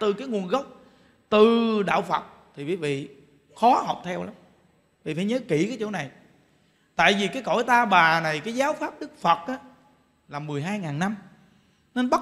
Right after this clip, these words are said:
cứ một mối đạo nào xuất hiện, nó cũng phải có một cái sợi dây liên kết cùng với Phật giáo. Nó có dính đó quý vị.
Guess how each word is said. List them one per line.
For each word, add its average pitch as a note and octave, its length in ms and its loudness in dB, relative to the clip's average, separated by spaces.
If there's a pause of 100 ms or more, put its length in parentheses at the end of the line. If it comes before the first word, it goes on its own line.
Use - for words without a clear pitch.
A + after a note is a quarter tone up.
cứ F#4 100 2
một G3+ 160 -2
mối C#4 160 0
đạo G3+ 240 0
nào F3+ 140 -2
xuất D#4+ 220 -8
hiện, E3+ 280 -2
nó B3+ 80 -8
cũng G3+ 160 -4
phải G#3+ 120 -2
có E4+ 360 0
một F3+ 140 -4
cái C4+ 140 2
sợi F#3+ 240 -2
dây A3+ 360 2 (220)
liên A#3+ 280 6
kết D4+ 180 10 (720)
cùng G#3+ 400 8
với G#3+ 100 4
Phật C#3 220 -4
giáo. F#3+ 220 10 (880)
Nó C#4 60 2
có D4 140 10
dính D#4+ 260 8
đó F#4 60 2
quý D#4+ 140 6
vị. G3+ 200 10